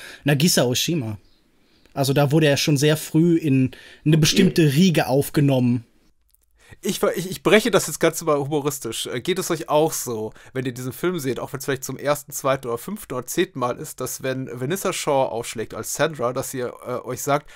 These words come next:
Speaker 3: „Ach, Hilary Swank spielt da auch mit?“
Speaker 1: <laughs>
Speaker 3: Bei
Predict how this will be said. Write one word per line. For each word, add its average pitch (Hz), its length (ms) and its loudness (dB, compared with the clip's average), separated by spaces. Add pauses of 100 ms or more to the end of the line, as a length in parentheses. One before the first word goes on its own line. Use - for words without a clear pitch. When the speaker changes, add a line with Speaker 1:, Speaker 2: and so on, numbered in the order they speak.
(160)
Speaker 3:
„Ach, - 240 0
Hilary 165 320 0
Swank 156 340 -2
spielt - 240 -8
da 151 60 2
auch 202 180 -2
mit?“ 143 240 -8 (140)
Speaker 1:
<laughs> - 120 -4 (840)
Speaker 3:
Bei 294 160 2